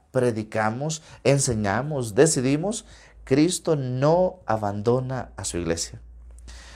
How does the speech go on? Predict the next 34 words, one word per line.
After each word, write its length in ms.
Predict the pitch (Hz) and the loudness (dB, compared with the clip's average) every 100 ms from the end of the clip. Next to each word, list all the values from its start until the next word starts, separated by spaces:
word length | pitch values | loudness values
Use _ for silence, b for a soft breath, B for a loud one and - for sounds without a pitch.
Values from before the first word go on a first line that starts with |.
| B | B
Decía 320 | - 104 117 123 | -6 -2 4 4
el 80 | |
Papa 280 | 113 117 113 | 6 4 4
Benedicto, 680 | 107 98 92 104 - 143 240 - - _ _ - - - - | 0 0 0 -2 -2 -4 -4 -14 -20 _ _ -20 -20 -20 -10
ya 220 | 95 95 | 0 4
hoy 260 | 101 113 110 | 6 4 0
que 140 | 92 | -6
renunció, 680 | 87 87 85 85 101 113 - | -8 -8 -8 0 2 2 -2
hace 260 | - 87 92 | -8 -6 -6
un 120 | 85 | -6
par 240 | 80 82 82 | -4 -4 -2
de 260 | 80 76 | -4 -4
meses, 540 | 80 98 110 - 117 101 | -4 -4 -2 0 -2 -2
él 180 | 92 | -2
escribía 460 | 90 - 92 90 90 | -4 -2 -2 2 2
una 200 | 95 98 | 0 2
carta 540 | 104 98 90 120 202 B B B B B | 4 2 2 -2 -2 B B B B B
sobre 560 | - - 92 90 90 - | -10 -4 0 2 2 2
la 160 | 95 | -2
situación 800 | 95 104 92 92 110 120 131 135 - - | -4 -6 -6 0 4 4 2 -6 -12 -18
de 160 | - 82 | -10 -6
la 100 | 85 | -2
iglesia, 540 | 92 101 - 135 208 b b b b b - | 0 2 0 -4 -6 b b b b b -2
y 100 | 117 | 0
él 100 | 131 | 2
decía, 360 | 143 185 190 | 2 4 2
ante 240 | 147 123 139 | 2 4 4
esta 220 | 175 190 | 4 0
situación, 640 | 190 147 139 147 175 196 B B B B _ | 0 -2 2 2 2 -4 B B B B _
una 200 | 143 156 | 2 4
de 80 | 170 | 6
las 160 | 151 147 | 6 4
tentaciones 560 | 127 117 127 139 135 | -2 -2 0 0 2
es 420 | 143 156 - - | 2 0 -2 -8